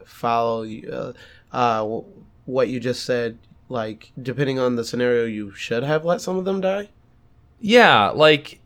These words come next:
Speaker 2: it could be, it could be argued that the game is designed to, eh, allow for losses like this to happen and for those,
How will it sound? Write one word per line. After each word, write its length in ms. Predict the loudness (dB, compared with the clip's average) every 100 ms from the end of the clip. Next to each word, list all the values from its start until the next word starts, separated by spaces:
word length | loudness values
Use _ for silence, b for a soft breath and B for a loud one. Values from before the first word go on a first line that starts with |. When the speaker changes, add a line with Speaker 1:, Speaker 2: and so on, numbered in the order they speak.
| _ _ _
Speaker 2:
it 360 | -14 -4 -4 0
could 240 | 0 0
be, 460 | -2 -2 -2 -4 -8 -8
it 140 | -6
could 200 | 0 0
be 120 | 2
argued 460 | 2 2 0 -4 -4
that 320 | -2 -2 -4
the 80 | -6
game 300 | -4 -2 -2
is 80 | -4
designed 640 | -6 -6 -6 -6 -6 -10
to, 480 | -10 -8 -8 -10 -12 -14
eh, 80 | -16 -14
allow 480 | -12 -8 -4 -2 -2
for 640 | -4 -6 -6 -4 -6 -6 -4
losses 380 | -2 -2 -6
like 160 | -8 -8
this 160 | -12 -14
to 80 | -6
happen 400 | -2 -2 -2 -4
and 180 | -6
for 160 | -6 -4
those, 460 | -2 -2 -4 -12